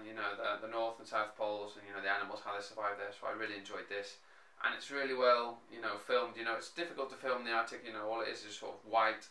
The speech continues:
all the way through, and I think they do a really good job. And, uh, yeah, absolutely amazing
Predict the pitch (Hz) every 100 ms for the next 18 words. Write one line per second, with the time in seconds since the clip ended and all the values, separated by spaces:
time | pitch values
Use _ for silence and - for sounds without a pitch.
0 | - - 113 110 107 - 117 113 107 104
1 | 104 107 104 101 101 113 104 104 107 107
2 | 107 - - - - - - - 110 107
3 | 107 101 104 104 107 - - - - 107
4 | 107 104 107 107 98